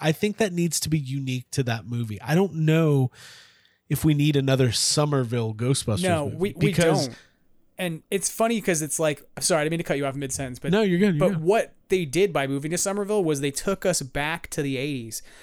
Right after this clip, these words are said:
Speaker 2: They took us to a place that had no cell phones. They took us to a place
Speaker 1: Right.
Speaker 2: that had no coverage. And that's why, for most of us, we were like, "This feels like an old school eighties, like, summer
Speaker 1: Yep.
Speaker 2: movie." Sorry, I didn't mean to
Speaker 1: Yep.
Speaker 2: interject into your statement. But
Speaker 1: No, that, but you're a hundred percent right. And I, I don't think,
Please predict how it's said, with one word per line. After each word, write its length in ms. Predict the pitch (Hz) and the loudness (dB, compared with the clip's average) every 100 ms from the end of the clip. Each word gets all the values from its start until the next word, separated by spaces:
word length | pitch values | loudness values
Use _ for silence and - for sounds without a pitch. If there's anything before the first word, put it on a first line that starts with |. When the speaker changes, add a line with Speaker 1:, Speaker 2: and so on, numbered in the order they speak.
| - | -6
Speaker 2:
They 100 | 139 | -4
took 240 | 135 180 196 | -2 0 0
us 140 | 196 | 0
to 80 | 202 | 0
a 60 | 175 | 0
place 280 | 180 170 165 | 0 0 -2
that 100 | 147 | -2
had 180 | 143 | -4
no 140 | 139 143 | -2 -2
cell 260 | - 143 | -2 -2
phones. 440 | 143 123 113 110 - - - | -4 -6 -8 -8 -10 -12 -18
They 80 | 123 | -8
took 160 | 151 165 | -4 -4
us 80 | |
to 100 | 165 | 0
a 40 | 170 | 2
place 80 | 120 120 | 4 2
Speaker 1:
Right. 60 | |
Speaker 2:
that 60 | 160 | 2
had 100 | 160 | 0
no 100 | 143 | -2
coverage. 320 | - 143 131 | -2 -2 -2
And 60 | 135 | -4
that's 140 | 165 143 | -4 -4
why, 400 | 127 151 160 127 | -2 0 0 -4
for 140 | 131 | -6
most 280 | 131 135 - | -6 -4 -4
of 80 | 139 | -4
us, 160 | 139 | -4
we 60 | 139 | -4
were 80 | 131 | -6
like, 180 | 120 - | -6 -4
"This 180 | 185 | -4
feels 420 | - - 147 156 135 | -6 -6 -2 -2 -4
like 160 | 120 | -6
an 80 | 123 | -8
old 220 | 123 127 | -8 -6
school 340 | - 131 127 113 | -8 -6 -8 -6
eighties, 480 | 131 131 127 117 123 | -8 -6 -6 -6 -8
like, 300 | 120 120 - - - _ | -10 -12 -18 -20 -20 _
summer 400 | - - 131 131 | -8 -6 -4 -2
Speaker 1:
Yep. 100 | 123 | -4
Speaker 2:
movie." 260 | 117 117 117 - | -6 -12 -14 -8
Sorry, 300 | - 135 123 | -4 -2 -4
I 40 | |
didn't 100 | 131 | -6
mean 100 | 131 120 | -2 4
to 40 | |
Speaker 1:
Yep. 180 | 143 208 | 4 2
Speaker 2:
interject 420 | 151 139 127 117 | -4 -6 -6 -8
into 220 | 131 123 123 | -8 -8 -8
your 80 | |
statement. 400 | 120 120 117 113 - | -8 -8 -10 -14 -2
But 120 | 147 | 2
Speaker 1:
No, 360 | 165 208 180 | 4 4 2
that, 300 | 131 170 180 | 2 2 2
but 120 | - 185 | 0 4
you're 120 | 185 | 6
a 60 | 175 | 6
hundred 160 | 190 | 4
percent 240 | 185 170 143 | 2 0 2
right. 260 | 160 147 | 2 4
And 100 | 156 | 4
I, 140 | 160 - | 2 2
I 80 | 160 | 0
don't 280 | 160 202 180 | 2 0 -2
think, 540 | - - 190 180 - | -10 0 2 2 -6